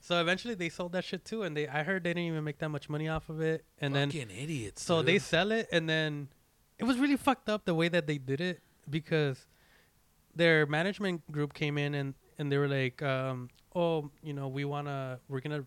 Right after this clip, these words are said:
Speaker 1: submit all your, your leases to the new owner. And then, um, you guys need to sign this, you know, this is your lease." And I was like, "Whatever." I signed that it was my lease 'cause that's, it really, in essence, that's what it was.
Speaker 2: Right.
Speaker 1: Th-,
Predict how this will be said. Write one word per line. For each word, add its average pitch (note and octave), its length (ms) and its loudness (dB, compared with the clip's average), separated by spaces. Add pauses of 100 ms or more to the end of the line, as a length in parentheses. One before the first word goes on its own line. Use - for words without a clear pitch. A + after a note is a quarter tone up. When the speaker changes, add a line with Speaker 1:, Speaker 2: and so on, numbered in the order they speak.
Speaker 1:
submit C#3 460 -2 (380)
all C#3 180 0
your, C3 720 -4
your C3 200 -4
leases C#3 400 -8
to C#3 180 -8
the B2 140 -6
new B2 220 -6
owner. B2 340 -8 (1300)
And C3+ 140 -4
then, C3+ 200 -2
um, B2 460 -4 (460)
you C3+ 120 -6
guys C3+ 180 -2
need C#3 120 -6
to B2+ 80 -12
sign C#3 320 -6
this, A#2+ 280 -10
you B2 80 -10
know, A#2 200 -10
this A#2+ 180 -8
is C3+ 140 -6
your A#2+ 120 -4
lease." G3 380 -10 (100)
And A#2+ 100 -12
I - 20 -8
was A#2 140 -12
like, A2+ 140 -18
"Whatever." C3+ 300 -8
I A#2 40 -6
signed B2 340 -10 (240)
that A#2+ 240 -6
it A#2 40 -2
was A2+ 120 -8
my A2+ 140 -8
lease F#3 260 -6
'cause C3 140 -6
that's, B2 240 -4 (340)
it D3+ 100 -2
really, F3+ 280 4 (260)
in D3+ 140 -2
essence, D#3+ 240 -2
that's C3 160 -4
what C3+ 100 -4
it C3 60 -4
was. F#3+ 420 -2
Speaker 2:
Right. A2 300 -2 (920)
Speaker 1:
Th-, D#3 120 -10